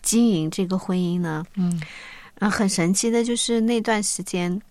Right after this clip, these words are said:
Speaker 1: 嗯，我当时是有，呃，小组是有姐妹陪伴我们一起祷告的。
Speaker 2: 嗯。
Speaker 1: 好，我坚持这个祷告的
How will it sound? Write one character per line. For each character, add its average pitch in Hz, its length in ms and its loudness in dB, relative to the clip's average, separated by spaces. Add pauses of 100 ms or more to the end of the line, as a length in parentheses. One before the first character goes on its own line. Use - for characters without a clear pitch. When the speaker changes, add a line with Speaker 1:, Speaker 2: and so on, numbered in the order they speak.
(120)
Speaker 1:
嗯， 180 160 0
我 156 140 -2
当 190 200 0
时 185 140 -2
是 202 200 0
有， - 520 -2
呃， 151 180 -4
小 156 240 2
组 151 200 -4
是 - 180 -2
有 180 80 2
姐 175 180 -4
妹 143 180 -4
陪 - 180 -12
伴 170 200 -4
我 156 140 -4
们 - 160 -8
一 - 100 -6
起 - 200 0
祷 - 180 -6
告 - 200 -2
的。 - 140 -14 (140)
Speaker 2:
嗯。 175 380 0
Speaker 1:
好， - 240 -10
我 165 280 -4 (120)
坚 240 240 4
持 170 200 0
这 175 160 0
个 165 140 0 (180)
祷 117 160 0
告 170 200 0
的 143 200 -4